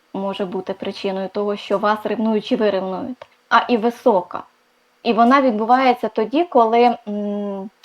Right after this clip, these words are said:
поведінка партнера, поведінка жінки, наприклад, от тебе, так? Е, твоя поведінка мені не подобається, не влаштовує,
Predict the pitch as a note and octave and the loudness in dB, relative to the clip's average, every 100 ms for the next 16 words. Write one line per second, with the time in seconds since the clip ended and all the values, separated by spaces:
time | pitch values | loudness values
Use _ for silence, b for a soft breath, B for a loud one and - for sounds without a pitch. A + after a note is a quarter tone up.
0 | - _ _ _ _ _ _ _ _ _ | -20 _ _ _ _ _ _ _ _ _
1 | _ _ _ _ _ _ _ - C4+ A#3+ | _ _ _ _ _ _ _ 4 6 6
2 | B3+ A#3 E4 C4+ B3 A#3 A#3+ A#3+ - C4+ | 6 6 6 6 4 4 4 2 4 4
3 | G4+ B4+ F#3 B3+ B3 C4+ B3+ A#3+ B3+ B3 | 6 4 2 4 4 6 6 4 2 2
4 | A3+ F#3+ - - D4 C4 C#4 A#3 A3+ A#3 | 0 -2 -8 2 4 6 6 6 4 4
5 | B3 G3 F#3+ - G#3 D4+ F#4+ - _ _ | 4 4 4 4 4 2 0 -10 _ _
6 | _ - G3 G3+ - B3 C#4 D#4 - A#3 | _ 2 2 2 2 4 8 8 6 4
7 | A#3+ G#3 F4+ C5 - G#3 - _ - B3 | 4 2 0 0 0 -2 -2 _ -2 4
8 | C4+ D4 D#4+ D4 C#4+ C4+ C#4 C#4+ C#4+ C#4 | 6 8 8 8 8 6 6 6 4 4
9 | D#4+ D4+ A3+ A3 G#3+ A#3 A3 A#3 A3+ A#3+ | 6 6 6 4 2 -2 0 0 2 -2
10 | - D4+ C#4 F#3+ F#3 E3+ | 2 6 6 4 -2 -4